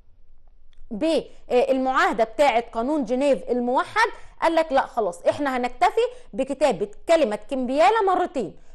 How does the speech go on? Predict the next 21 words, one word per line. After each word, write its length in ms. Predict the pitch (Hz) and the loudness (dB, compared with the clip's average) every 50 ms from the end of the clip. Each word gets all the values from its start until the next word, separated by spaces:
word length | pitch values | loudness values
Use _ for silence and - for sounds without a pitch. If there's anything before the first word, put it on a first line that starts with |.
| - - | -12 -4
مرة 300 | 269 320 359 349 277 233 | 2 4 4 6 6 4
في 180 | 226 - 285 294 | 2 2 2 4
أعلى 280 | - 349 359 370 359 359 | 4 6 6 6 4 4
الورقة 460 | 349 349 370 415 453 440 440 480 494 494 - - - - - | 6 6 6 6 6 6 4 4 2 2 0 -4 -14 -8 -4
ومرة 420 | 262 277 294 349 381 403 381 311 | -2 2 4 4 4 6 4 4
في 180 | 311 - 349 359 | 2 2 0 0
منتصف 560 | 294 277 269 262 - 339 349 349 349 339 330 - - - - - - | 2 0 -2 0 2 2 4 4 4 2 2 0 -6 -16 -12 -4 0
الورقة 520 | 302 320 320 294 262 226 185 - - - - - - | 2 4 6 8 8 6 6 2 -2 -12 -14 -10 -4
بعبارة، 600 | 220 269 277 254 285 233 302 339 370 381 440 466 466 - - - - - - - - | 0 2 4 4 4 6 6 6 6 6 4 2 0 -4 -12 -18 -20 -20 -8 -2 2
آه، 40 | 277 | 4
ادفعوا 560 | 294 302 - 277 277 285 - 349 349 330 311 | 4 4 4 4 2 2 4 6 6 6 6
بموجب 540 | 220 254 254 262 311 320 277 247 302 302 226 - - - | 4 4 2 2 2 2 4 4 4 4 2 -2 -10 -12
هذه 600 | - 233 254 254 247 208 226 294 302 285 277 269 - 262 | -6 -2 2 2 2 2 2 0 0 0 0 -2 0 -2
الكمبيالة، 680 | 311 294 - - 294 277 240 240 208 175 160 165 - - - - - - - - | -2 -2 -2 -4 -4 -2 0 2 0 0 0 -4 -8 -12 -14 -16 -16 -16 -8 0
و-، 360 | 269 294 294 320 359 359 294 | 4 6 8 8 8 8 8
ومش، 340 | 311 330 359 427 - - - | 6 4 2 0 0 0 0
ولم 420 | - 262 269 302 320 359 381 359 | 2 4 6 6 6 6 4 4
يشترط 400 | 269 247 247 - - 330 339 320 | 2 0 0 2 2 2 4 4
بقى 220 | 240 226 294 - 294 | 2 2 2 2 2
كلمة 360 | 294 339 339 330 254 226 220 - | 2 2 2 2 2 -2 -2 -2
لأمر 340 | 247 277 - 370 466 453 - | -2 0 2 2 2 0 -2